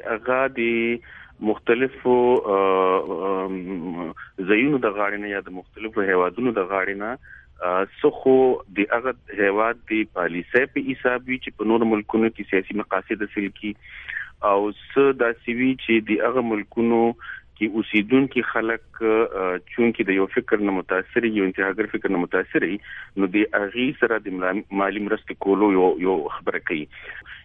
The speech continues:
یو حصه په مشرق وسطا کې او په، آ، آ، جنوبي ایشیا کې، په وسطي ایشیا کې داسې شته چې هغې په دغه، آ، حساب، آ، آ، مرستې کوي. آ، هغه د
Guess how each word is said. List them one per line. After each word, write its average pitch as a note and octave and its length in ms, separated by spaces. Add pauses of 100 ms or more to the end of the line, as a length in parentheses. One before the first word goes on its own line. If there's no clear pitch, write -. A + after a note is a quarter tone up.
یو A2+ 160
حصه C#3+ 300
په C3+ 280 (160)
مشرق G#2+ 320
وسطا A#2+ 380
کې F#3 220 (480)
او G2 140
په، G2+ 160
آ، G2 380 (220)
آ، F#2 280
جنوبي G#2 500
ایشیا B2 360
کې، A#2 200
په G2+ 140
وسطي F#2 300
ایشیا A#2+ 240
کې G#2 160
داسې G2 240
شته F#2 380 (420)
چې A2+ 160
هغې G2 360
په G#2+ 60
دغه، F#2+ 400
آ، F2+ 240
حساب، F2+ 480 (100)
آ، E2+ 60
آ، E2 800
مرستې F2+ 380
کوي. E2 260 (440)
آ، F2 260
هغه G#2 160
د G#2 240